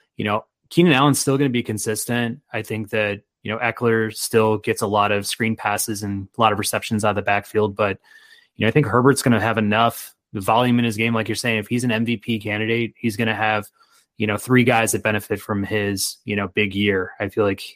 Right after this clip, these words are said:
you know, it's kinda like Mahomes when he had Hill, Kelce, and, you know, Edwards-Helaire, or, uh, you know, name the other player who would fill in the gaps for certain games. I feel like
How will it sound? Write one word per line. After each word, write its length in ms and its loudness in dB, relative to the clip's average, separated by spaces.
you 80 2
know, 40 2
it's 80 -2
kinda 200 4
like 180 4
Mahomes 540 6
when 80 0
he 100 0
had 380 0
Hill, 400 2
Kelce, 640 0
and, 200 -4
you 80 -14
know, 200 -6
Edwards-Helaire, 880 2
or, 280 -6
uh, 340 2
you 100 -4
know, 120 -6
name 220 2
the 140 4
other 140 2
player 560 0
who 120 2
would 160 0
fill 200 2
in 60 0
the 80 -4
gaps 380 -4
for 280 -6
certain 340 -4
games. 360 -6
I 60 -8
feel 160 0
like 240 2